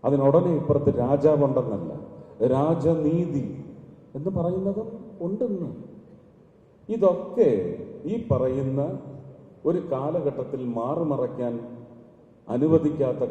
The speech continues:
കാലഘട്ടം എല്ലാം എടുത്ത് ഉദ്ധ-, ഉദ്ധരിച്ച് ഇന്ന് വോട്ട് വാങ്ങാൻ നടക്കുന്ന നികൃഷ്ട ജീവികളുടെ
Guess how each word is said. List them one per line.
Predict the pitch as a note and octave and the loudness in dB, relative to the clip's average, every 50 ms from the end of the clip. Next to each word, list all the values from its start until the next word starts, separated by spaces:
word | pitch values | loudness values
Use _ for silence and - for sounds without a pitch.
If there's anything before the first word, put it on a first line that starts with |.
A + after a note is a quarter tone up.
| - A2 | -2 -4
കാലഘട്ടം | G#2+ A2+ A#2+ B2+ C#3 B2 B2 A#2 A#2+ - B2 A#2 A2 A2+ A2+ A2 G#2+ G#2 | -2 0 0 0 0 -2 -2 -6 -6 -4 -4 -4 -4 -4 -8 -8 -8 -6
എല്ലാം | G#2+ G#2+ A2+ A2+ A2 G#2+ G#2 G2 | -6 -4 -4 -4 -4 -2 -2 -2
എടുത്ത് | G2+ G#2+ G#2+ - G#2+ F#2+ | -2 -2 -4 -4 -6 -6
ഉദ്ധ-, | F#2 F2+ G#2 A2 G#2+ G#2+ G#2 - G#2+ G#2+ | -6 -2 0 0 0 -2 -6 -8 -8 -8
ഉദ്ധരിച്ച് | G2+ - A#2 A#2+ A2 G#2+ G#2+ G#2 - C3 A2+ | -6 -2 -2 -2 -2 -2 -4 -6 -6 -8 -6
ഇന്ന് | C3+ F#3+ G3+ G3 D#3 | 0 2 4 6 6
വോട്ട് | C#3 C#3 - - D#3+ A#2+ | 6 4 2 0 0 0
വാങ്ങാൻ | A2+ A2 A2+ A2+ A2 A2+ A2 G#2 | 0 -2 -2 -4 -6 -4 -4 -4
നടക്കുന്ന | G2+ G2 G#2 G2+ G2+ - A#2+ A2+ A2+ C#3 F3 F#3+ - - - - - - B2+ C3+ | -2 -2 -2 -4 -4 -4 -6 -6 -6 -6 -6 -8 -10 -14 -16 -18 -14 -8 -4 -4
നികൃഷ്ട | C#3+ C3 D3 D#3+ F3 - - - - F#3 - - G#2+ | -4 -2 -2 -4 -4 -6 -8 -6 -6 -6 -6 -6 -8
ജീവികളുടെ | G#2+ A2 A2+ A2+ A#2+ A2+ G#2+ A2 A2 G#2+ G#2+ G2+ A2 | -10 -10 -8 -8 -8 -6 -2 -2 0 0 0 -2 -2